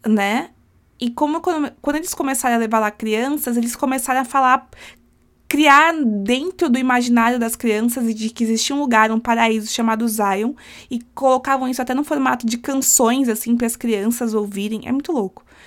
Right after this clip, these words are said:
Colocaram em formato de cri-, canções pras crianças ouvirem e quererem ir pra lá. E daí, no meio da noite, eles pegavam as crianças e levavam pra Zion.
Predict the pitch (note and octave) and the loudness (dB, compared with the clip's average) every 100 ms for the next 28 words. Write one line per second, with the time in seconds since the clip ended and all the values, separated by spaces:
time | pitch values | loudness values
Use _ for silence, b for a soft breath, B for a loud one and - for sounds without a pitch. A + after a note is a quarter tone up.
0 | B B B A#3+ A#3+ C4 B3 C4 B3 B3 | B B B 0 2 0 -2 0 0 0
1 | A#3+ A#3+ B3+ B3+ - C4+ C4 B3+ B3 B3 | -2 -4 -6 -8 -4 -2 -2 0 -2 -2
2 | B3+ A#3+ - B3+ A#3 B3 A#3+ A#3+ A#3 A3+ | -4 -4 -6 -2 0 0 -2 0 0 0
3 | G3+ A#3+ C4 B3+ A#3+ A#3+ A#3 A#3 C4 B3 | 0 0 0 2 0 2 2 2 0 -2
4 | A#3+ A#3 G#3 G3+ A#3 - B B - B3 | 0 0 0 0 0 -4 B B -2 2
5 | C4+ C#4 C#4 D4+ C#4+ D#4+ C#4 B3+ D#4 - | 2 2 2 2 2 2 4 4 2 -2
6 | - C#4 - - C4+ A#3+ C#4 D#4+ D4 - | -4 -2 -2 0 2 4 4 2 0 -2
7 | C4+ B3+ C#4+ C4+ C4 B3+ B3+ C4+ C4+ C4+ | -4 -4 -4 -4 -2 0 0 0 0 0
8 | B3 A3 G#3+ C4 | 2 4 4 0